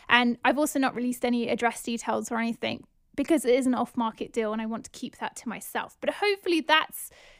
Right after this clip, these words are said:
um, that's opened your eyes to the process that I go through. And yeah, I wasn't expecting to buy anything this year. I already said that, but here we are.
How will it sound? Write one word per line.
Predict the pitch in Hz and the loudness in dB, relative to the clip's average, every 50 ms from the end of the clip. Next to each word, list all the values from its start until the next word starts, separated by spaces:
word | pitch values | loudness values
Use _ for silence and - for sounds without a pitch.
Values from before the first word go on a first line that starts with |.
| _ _ _ _ _ - | _ _ _ _ _ 0
um, | - 254 254 247 247 247 240 233 - - - _ _ _ _ _ _ | 2 4 6 6 4 4 0 -4 -8 -12 -18 _ _ _ _ _ _
that's | 302 330 - - - - - | 4 4 4 2 -2 0 2
opened | 294 311 311 - 320 311 269 | 2 2 4 2 0 0 0
your | 269 - - | 0 0 2
eyes | 262 240 233 233 233 233 - - | 2 2 2 2 0 -2 -4 -6
to | - 254 | -6 -6
the | 254 | -4
process | 240 - - 277 285 - - 269 - | -2 0 0 0 0 -2 -4 -6 -6
that | - - - | -6 -6 -4
I | - 254 302 285 277 | 0 0 0 0 0
go | 254 262 247 247 | 0 0 0 0
through. | 247 - - - 226 185 185 214 240 254 - - - - - _ - - | -2 -4 -8 -8 -6 -6 -4 -4 -4 -4 -6 -12 -20 -20 -20 _ -6 -4
And | 349 415 | -2 2
yeah, | 523 554 494 | 4 4 6
I | 403 | 4
wasn't | 349 339 285 254 | 4 2 0 -4
expecting | - - - 277 - - 294 269 | -6 -4 -4 -4 -4 -2 -4 -4
to | 254 247 | -2 2
buy | - 277 | 2 4
anything | 277 302 302 - 311 285 | 4 4 2 0 -2 -4
this | 233 320 - - | -4 -4 -2 2
year. | 359 392 | 4 4
I | 415 | 6
already | 427 427 392 392 | 6 6 4 4
said | 392 - 415 403 403 403 | 4 6 6 4 6 4
that, | - 233 233 - - - | 2 0 0 0 0 2
but | - 277 269 - - _ _ _ _ _ _ _ _ _ _ _ | 2 2 2 2 -4 _ _ _ _ _ _ _ _ _ _ _
here | _ - 302 311 | _ -2 0 0
we | 302 254 214 | 0 0 -2
are. | - - - | -4 -6 -10